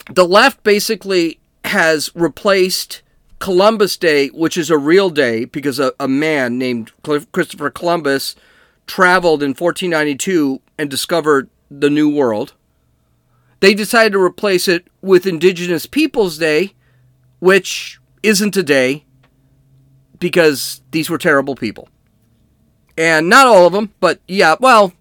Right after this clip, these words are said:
pretty much all of them. And I will defend myself. I'm gonna defend what I just said. So, here's the thing. A lot of conservatives say, "Yeah, nope, we're not celebrating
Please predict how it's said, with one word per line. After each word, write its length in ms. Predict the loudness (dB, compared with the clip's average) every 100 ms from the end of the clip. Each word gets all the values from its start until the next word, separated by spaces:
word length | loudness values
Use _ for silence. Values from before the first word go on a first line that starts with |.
| _
pretty 200 | -2 0
much 220 | 0 0
all 160 | -2 -6
of 80 | -10
them. 120 | -20 _ _ _ _ _ _ _ _ _ _ _ _ _ _
And 220 | 2 4 6
I 200 | 4 4
will 160 | 4
defend 360 | 2 2 2 0
myself. 460 | -4 -8 -14 -20 -10
I'm 200 | -6 0
gonna 240 | 0 0
defend 440 | -2 -2 -2 -2 -4
what 180 | -2 0
I 120 | 0
just 220 | -2 -6
said. 280 | -6 -10 -14 _ _ _ _ _ _ _ _ _ _ _
So, 400 | 0 4 4 2 _ _ _
here's 240 | -2 0
the 100 | -2
thing. 280 | -2 0 0
A 80 | -2
lot 200 | 0 0
of 60 | 0
conservatives 440 | -4 -2 0 0
say, 220 | 0 -2 0
"Yeah, 260 | 0 0 0
nope, 360 | 0 0 0 _
we're 160 | -4 -2
not 240 | 0 -2
celebrating 920 | -4 -4 -2 -2 -4 -4 -6 -8 -12